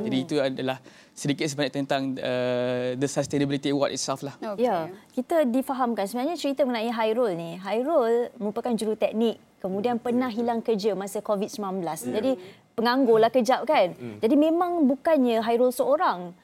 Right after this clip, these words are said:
Speaker 3: Ramai juga yang, uh, apa ni, mengalami
Speaker 2: Berhadapan dengan
Speaker 3: nasib yang
Speaker 2: perasaan,
Speaker 3: sama.
Speaker 2: ya.
Speaker 3: Namun bagaimana sebenarnya, sebenarnya Hairul jumpa, uh, tim ni, program youth team ni, Selangor Youth Team dan kemudiannya sampai ke tahap ini?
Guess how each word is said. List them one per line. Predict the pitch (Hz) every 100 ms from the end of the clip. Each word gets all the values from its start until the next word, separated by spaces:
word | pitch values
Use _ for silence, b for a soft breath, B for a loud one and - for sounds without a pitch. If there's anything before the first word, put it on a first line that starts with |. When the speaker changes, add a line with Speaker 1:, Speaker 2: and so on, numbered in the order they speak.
| b b
Speaker 3:
Ramai | - 226 330 277 214
juga | 196 202 -
yang, | 208 196
uh, | 190 185 - 160 180 175
apa | 294
ni, | 339
mengalami | 240 202 202
Speaker 2:
Berhadapan | 202
dengan | 208
Speaker 3:
nasib | 220 208
yang | 214
Speaker 2:
perasaan, | 214 214 196
Speaker 3:
sama. |
Speaker 2:
ya. | 180
Speaker 3:
Namun | 214 254 302 262 - B B
bagaimana | 233 302 370 330
sebenarnya, | 254 233 226 -
sebenarnya | - 226 233 226
Hairul | 220 220 196
jumpa, | 226 233 214 165 151 b b b -
uh, | 175 180 180 -
tim | 247 196 175
ni, | 156
program | 175 185 196 196
youth | 190 214 - -
team | 196 175
ni, | 226 294 - -
Selangor | - 202 202 202
Youth | 208 -
Team | 254 294 233
dan |
kemudiannya | 190 208 226 220 220 220
sampai | 208 202
ke | 190
tahap | 180 180 -
ini? | 160 151